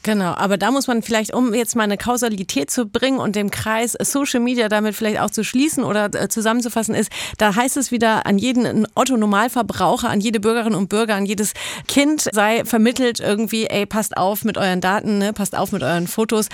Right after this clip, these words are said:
Am Ende sind wir halt eben in einer K-I-Zeit, wo ganz viel damit gemacht werden kann, was man selber persönlich gar nicht will. Da ist irgendwie so ein Foto von Donald Trump noch das harmloseste. Urs,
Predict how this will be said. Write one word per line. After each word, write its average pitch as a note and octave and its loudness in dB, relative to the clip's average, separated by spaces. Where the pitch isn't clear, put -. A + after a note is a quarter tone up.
Am G3+ 0
Ende G#3+ 2
sind A3 -2
wir G#3 0
halt G3 -2
eben G3+ 0
in A3 -2
einer F#3+ 0
K-I-Zeit, G#3+ 0
wo F#3+ 2
ganz G3+ -2
viel G3+ 0
damit F3+ -2
gemacht G3+ 0
werden F#3 0
kann, B3 2
was G#3 -4
man G3 2
selber G3 2
persönlich F#3+ -2
gar F3 -2
nicht E3 -4
will. A#3+ 4
Da G3+ 2
ist - 0
irgendwie G#3 4
so F#3 0
ein F3+ 0
Foto A3+ -2
von F#3+ -2
Donald F#3 0
Trump F#3+ 0
noch F3+ -4
das - -4
harmloseste. E3+ 0
Urs, B3 4